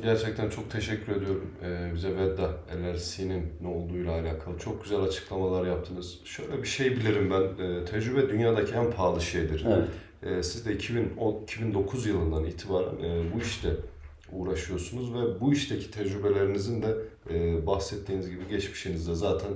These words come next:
Speaker 1: yattığını söylediniz.
Speaker 2: Evet.
Speaker 1: E, program için çok teşekkür ediyorum.
Speaker 2: Şöyle hemen ben sözünüzü keseyim. Tecrübe
Speaker 1: Evet.
Speaker 2: dediniz. Biz iki bin dokuz yılından beri,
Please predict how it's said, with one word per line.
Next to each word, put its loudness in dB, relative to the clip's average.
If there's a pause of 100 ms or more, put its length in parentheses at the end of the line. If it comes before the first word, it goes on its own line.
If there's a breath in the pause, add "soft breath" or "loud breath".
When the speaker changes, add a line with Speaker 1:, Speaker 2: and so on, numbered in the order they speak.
(340 loud breath)
Speaker 1:
yattığını 2
söylediniz. -2
Speaker 2:
Evet. 2
Speaker 1:
E, -4
program 8
için -2
çok -2
teşekkür -2
ediyorum. 0
Speaker 2:
Şöyle 12
hemen 10
ben 12
sözünüzü 10
keseyim. 4
Tecrübe 8
Speaker 1:
Evet. 8
Speaker 2:
dediniz. 6 (500 loud breath)
Biz 8
iki 2 (200)
bin 10
dokuz 6
yılından 8
beri, 8